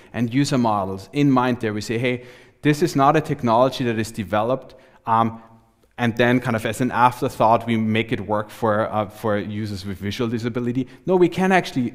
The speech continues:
include those in the ground up. In terms of accessibility, so Yuheng Zhao is doing fantastic work and use, leveraging the technology.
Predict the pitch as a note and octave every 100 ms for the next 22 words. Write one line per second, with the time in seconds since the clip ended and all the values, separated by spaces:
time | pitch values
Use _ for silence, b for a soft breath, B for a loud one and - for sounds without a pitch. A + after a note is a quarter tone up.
0 | - B2+ B2 - C#3+ C#3+ A#2+ A#2 A2+ G2+
1 | G#2 G#2 G2 F2 - b b b A2+ B2+
2 | A2+ A#2+ B2 - C3 - A2+ C3+ D#3 D3+
3 | D3 D3 D3 - A2+ C3 B2+ A#2 B2+ A2
4 | A#2+ A2 A#2+ A2+ A2+ A#2 A2+ A2 A2+ A2+
5 | A2 A2 B B - G#2 G2+ A2 A#2 A#2
6 | A2+ A#2 B2+ A#2+ C#3 B2+ A#2+ - A#2+ C3+
7 | B2+ B2 A#2+ C3+